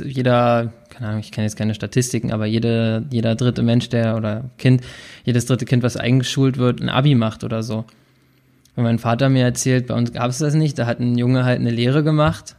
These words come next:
und da wurde halt irgendwie bei ihm in der Stadt, äh, oh Gott, Stahlbauschlosser oder irgendwie sowas hat er, glaub ich, gemacht.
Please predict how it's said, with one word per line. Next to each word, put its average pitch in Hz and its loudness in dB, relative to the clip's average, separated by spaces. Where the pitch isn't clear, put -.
und 120 -2
da 117 0
wurde 123 2
halt 120 2
irgendwie 120 2
bei - -8
ihm 123 2
in 123 2
der 123 2
Stadt, - -4
äh, 110 -4
oh 131 -8
Gott, 110 -8
Stahlbauschlosser 151 0
oder 147 0
irgendwie 123 4
sowas 123 -2
hat - -8
er, 123 -4
glaub 151 0
ich, 151 -6
gemacht. 156 2